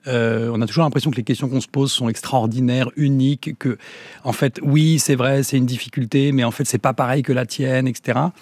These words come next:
Et là, la manière dont elle raconte ce que c'est que la vie de couple, c'est à la fois tout à fait singulier et propre à ses personnages, et à la fois chacun, avec les questions qu'il a sur son couple, et cetera, peut y trouver, euh, des éléments d'apaisement.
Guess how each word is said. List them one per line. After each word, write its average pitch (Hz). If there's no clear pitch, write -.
Et 143
là, 156
la 156
manière 156
dont 170
elle 135
raconte 135
ce -
que -
c'est 123
que 107
la 113
vie 110
de 104
couple, -
c'est -
à 143
la 151
fois 147
tout -
à 170
fait 165
singulier 139
et 123
propre -
à -
ses -
personnages, 127
et 120
à 120
la 123
fois 160
chacun, 156
avec 120
les 117
questions 135
qu'il 127
a 143
sur -
son 120
couple, 131
et -
cetera, 120
peut 147
y 139
trouver, 131
euh, 113
des 113
éléments 117
d'apaisement. 120